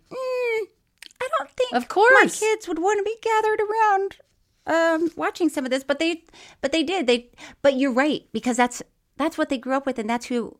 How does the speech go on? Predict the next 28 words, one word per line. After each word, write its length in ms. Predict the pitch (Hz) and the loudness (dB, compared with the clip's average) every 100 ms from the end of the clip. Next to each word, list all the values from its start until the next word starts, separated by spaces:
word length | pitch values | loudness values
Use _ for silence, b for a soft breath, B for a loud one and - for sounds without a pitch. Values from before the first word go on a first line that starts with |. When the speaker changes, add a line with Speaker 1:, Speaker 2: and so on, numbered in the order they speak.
| _ | _
Speaker 1:
their 140 | 220 208 | -8 -6
parents 400 | 240 247 240 247 | -4 -2 -2 0
are. 200 | 254 247 | 0 2
And 100 | 233 | 4
Speaker 2:
That's 220 | 254 - | 4 4
Speaker 1:
it's 60 | |
like 160 | 220 196 | 0 2
Speaker 2:
who 120 | 285 | 2
their 160 | 269 277 | 4 4
parents 540 | - 254 262 285 277 | 4 4 4 2 0
are. 360 | 277 277 285 269 | 2 4 4 2
That's 340 | 214 226 - | 2 2 2
what 120 | 262 | 0
it 100 | 247 | 0
was, 400 | 226 226 220 226 | 2 2 2 2
and 100 | 220 | -4
there 120 | 208 208 | -4 -2
were 100 | 202 | -2
no 200 | 208 196 | 0 -2
secrets. 720 | - 180 180 143 156 - - B B B - | -4 -6 -4 -2 0 -2 -10 B B B -2
Speaker 1:
Yeah. 60 | |
Speaker 2:
Look, 240 | 202 151 - | 0 0 -2
if, 240 | 202 196 - | -4 -2 0
if 220 | 220 - - | 0 0 0
I 240 | 208 233 | 2 2
had 260 | 226 233 226 | 0 -2 0
a 120 | 202 | 0
whole 720 | 196 208 196 196 196 196 - | -2 -6 -4 -2 -2 -4 -6